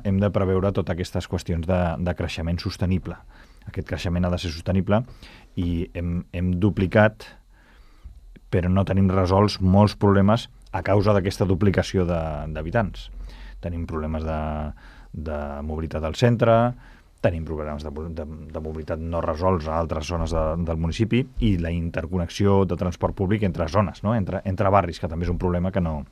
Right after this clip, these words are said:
que no hem resolt. Eh, i, a més a més, encara vindrà més gent. Eh? Com deia el Sergio també, vuit Palleres, eh, que, mm, vindrà molta gent a Vuit Palleres, eh? Perquè hi ha molts solars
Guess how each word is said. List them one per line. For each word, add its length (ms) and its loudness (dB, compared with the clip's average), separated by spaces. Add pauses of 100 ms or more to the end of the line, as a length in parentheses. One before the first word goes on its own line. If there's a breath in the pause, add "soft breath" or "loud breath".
que 100 0
no 140 2
hem 100 2
resolt. 380 -2 (1300 loud breath)
Eh, 680 8
i, 160 6
a 160 6
més 160 4
a 20 4
més, 320 -2
encara 320 2
vindrà 240 2
més 140 -2
gent. 160 -14 (240)
Eh? 220 -6
Com 120 -10
deia 220 -6
el 80 -10
Sergio 240 -4
també, 380 -2 (340 loud breath)
vuit 180 0
Palleres, 760 4 (680 soft breath)
eh, 720 0
que, 80 -4
mm, 960 -8
vindrà 240 4
molta 180 6
gent 140 0
a 60 -6
Vuit 100 -8
Palleres, 320 -8
eh? 80 -2
Perquè 160 -4
hi 80 -8
ha 160 -2
molts 320 -2
solars 320 6